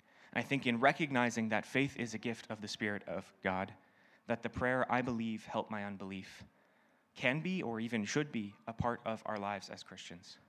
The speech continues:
that we should be regularly turning to God,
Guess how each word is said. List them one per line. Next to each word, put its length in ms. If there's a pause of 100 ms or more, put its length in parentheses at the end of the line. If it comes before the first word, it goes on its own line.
(580)
that 100
we 100
should 200
be 120
regularly 680
turning 460
to 120
God, 320